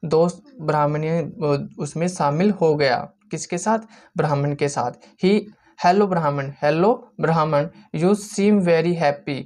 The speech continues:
तुम बहुत खुश दिख रहे हो। What is a matter, क्या बात है? The Brahmin replied, ब्राह्मण ने जवाब दिया, I have a reached a calf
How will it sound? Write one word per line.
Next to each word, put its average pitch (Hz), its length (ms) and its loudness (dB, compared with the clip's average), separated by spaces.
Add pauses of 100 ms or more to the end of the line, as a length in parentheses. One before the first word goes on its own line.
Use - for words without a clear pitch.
(340)
तुम 202 260 4
बहुत 180 300 2
खुश 220 280 -6
दिख 180 220 -2
रहे 151 340 4
हो। 156 300 2 (340)
What 175 340 2
is 185 240 2 (460)
a 156 120 2
matter, 143 520 0
क्या 175 160 4
बात 151 360 0
है? 143 380 -4
The 175 220 4
Brahmin 160 460 -2 (140)
replied, 147 360 -4 (400)
ब्राह्मण 151 360 -4
ने 170 300 -6
जवाब 156 360 0
दिया, 135 300 -4 (380)
I 190 180 0
have 151 300 0
a 147 160 0 (280)
reached 180 460 -4
a 151 180 0 (840)
calf 180 300 4